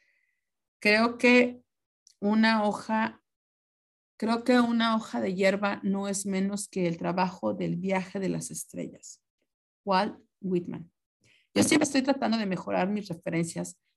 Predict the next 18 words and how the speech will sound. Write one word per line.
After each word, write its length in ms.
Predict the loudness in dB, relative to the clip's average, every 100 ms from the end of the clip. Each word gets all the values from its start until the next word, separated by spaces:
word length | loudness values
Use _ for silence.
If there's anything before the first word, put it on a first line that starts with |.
| _
por 160 | -2 -2
si 220 | 0 0
estoy 320 | 0 -2 -4
convencido 720 | 0 0 0 -2 -4 -2 -2
de 180 | 0 -2
que 160 | -6 -4
cada 280 | -2 0 0
día 280 | 0 -2
que 100 | -2
pasa 560 | -6 -4 -2 -2 -6 -8 _ _ _
absorbemos 680 | -6 -4 -2 0 2 0 0
nueva 180 | -2 -2
información, 800 | -2 -4 -4 -4 -2 -2 -4 -6
ideas, 520 | -4 0 2 2 0
conceptos, 600 | -4 -6 -4 -6 -6 -10
experiencias 600 | -10 -12 -6 -2 -2 -4 -12
y 40 |
sensaciones. 800 | -8 -6 -6 -6 -4 -4 -6 -14